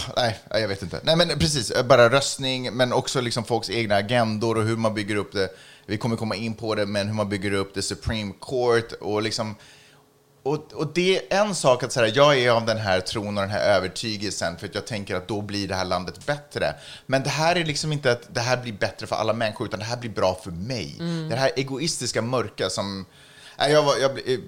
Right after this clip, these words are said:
Speaker 1: blev, alltså, min kompis, eh, Tommy ringde mig sen på kvällen och skulle typ gratulera mig till ett nytt uppdrag som jag har fått. Eh, och han bara, "Men hur är läget?" Jag bara, "Det är mörkt. Det är mörker.
Speaker 2: Mm.
Speaker 1: Det är ett mörker."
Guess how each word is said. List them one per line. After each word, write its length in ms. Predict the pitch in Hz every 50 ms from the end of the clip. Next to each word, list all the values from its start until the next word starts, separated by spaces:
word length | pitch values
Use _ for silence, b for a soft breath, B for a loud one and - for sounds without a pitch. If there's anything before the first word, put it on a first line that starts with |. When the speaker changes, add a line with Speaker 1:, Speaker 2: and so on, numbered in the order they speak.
| - 104
Speaker 1:
blev, 500 | 117 120 117 117 110 104 104 107 95 82
alltså, 460 | 101 - - 110 104 98 98 101 101 101
min 180 | - 117 120 113
kompis, 640 | - 131 123 113 113 - 113 104 104 101 - - -
eh, 280 | 104 98 95 98 95
Tommy 300 | 95 - 123 123 120 117 113
ringde 200 | 107 92 90 90
mig 180 | 90 87 87
sen 160 | - - 90 80
på 80 | 87
kvällen 260 | - - 85 85 87 82
och 60 | 82
skulle 240 | - - 90 90 87 85 - - -
typ 160 | - 92 82
gratulera 420 | 82 95 87 - 87 90 95 87 85
mig 120 | 87 85
till 220 | 78 - 90 85 85
ett 320 | 82 78 - - 57 69
nytt 280 | 90 90 85 - - 87
uppdrag 360 | 87 - - 98 101 95 -
som 120 | - 90
jag 40 | 78
har 60 | 78
fått. 260 | - 82 80 - - B B B B B B B B B B - -
Eh, 580 | 92 98 95 92 90 87 80 82 85 82 80 85 101 95 -
och 80 | - 104
han 80 | 107
bara, 120 | 98 98 110
"Men 120 | 127 143
hur 40 | 160
är 120 | 156 151
läget?" 200 | 147 156 120 95
Jag 80 | 110 107
bara, 220 | 107 85 82 -
"Det 80 | 82 87
är 40 | 85
mörkt. 360 | 87 80 80 - - - - - _
Det 60 | - 95
är 40 |
mörker. 360 | 87 85 85 82 - 80 73 76
Speaker 2:
Mm. 220 | - 170 170 170 165
Speaker 1:
Det 60 | 76
är 20 |
ett 60 | 76 82
mörker." 260 | 85 - - -